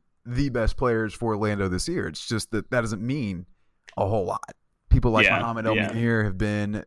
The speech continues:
Speaker 1: very good defensively. Yoshi Otun has been good. Dominic Dwyer has been decent.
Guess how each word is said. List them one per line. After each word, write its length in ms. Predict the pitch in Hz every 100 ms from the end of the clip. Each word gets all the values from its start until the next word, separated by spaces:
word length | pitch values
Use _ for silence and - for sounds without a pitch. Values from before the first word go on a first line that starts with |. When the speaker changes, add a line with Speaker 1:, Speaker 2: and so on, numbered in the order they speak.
| _
Speaker 1:
very 260 | 107 104 98
good 120 | 98
defensively. 540 | 95 - 95 90 90
Yoshi 280 | 90 92 92
Otun 440 | 90 - 131 123
has 140 | 113 90
been 240 | 95 90
good. 340 | 87 80 80 85
Dominic 320 | 90 85 -
Dwyer 520 | 95 104 110 113 110
has 200 | 98 101
been 240 | - 95
decent. 480 | 87 98 90 92 90